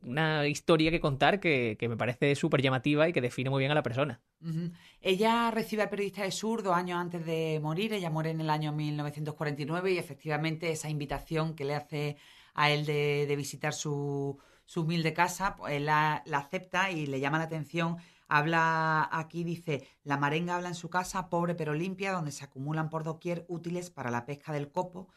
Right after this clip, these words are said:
Speaker 2: cuadros con fotografías de familiares y dos marcos con diplomas". Entonces, bueno, el reportero la mira sorprendida por esas dos condecoraciones, incluida una medalla,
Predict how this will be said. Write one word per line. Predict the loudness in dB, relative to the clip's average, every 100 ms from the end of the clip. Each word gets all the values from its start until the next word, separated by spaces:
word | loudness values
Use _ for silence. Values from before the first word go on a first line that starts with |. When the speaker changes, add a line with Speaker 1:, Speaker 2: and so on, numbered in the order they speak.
| _ _ 0
Speaker 2:
cuadros | 2 2
con | -2 -8
fotografías | -6 -6 -6 -4 -4 -4
de |
familiares | -4 -2 0 0 -2 -6
y | -2
dos | 0 0
marcos | -2 -2 -8
con | -8 -6
diplomas". | -4 -6 -8 -10 _ _ _ _ _ _
Entonces, | -10 -4
bueno, | -2 0
el | 0
reportero | -4 -6 -4 -2
la | 0
mira | 0 -2
sorprendida | -6 -12 -8 -4 -4 -2
por | -4
esas | -6 -8
dos | -10
condecoraciones, | -8 -8 -4 -6 -6 -8 -8 -8
incluida | -10 -6 -4 -2
una | -2
medalla, | 0 0 0 -2